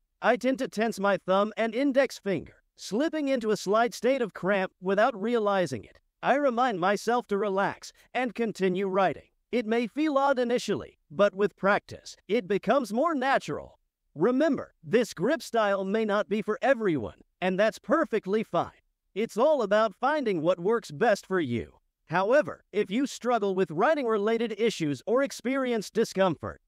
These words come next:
I encourage you to give this grip a try. It may take some time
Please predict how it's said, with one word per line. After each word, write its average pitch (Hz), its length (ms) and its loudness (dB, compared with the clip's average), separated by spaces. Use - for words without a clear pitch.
I 254 180 4
encourage 240 560 0
you 214 160 -2
to 185 120 0
give 160 280 -2
this 185 220 0
grip 214 260 0
a 233 80 0
try. 156 360 0
It 226 140 0
may 240 200 2
take 294 280 -2
some 254 240 0
time 202 340 2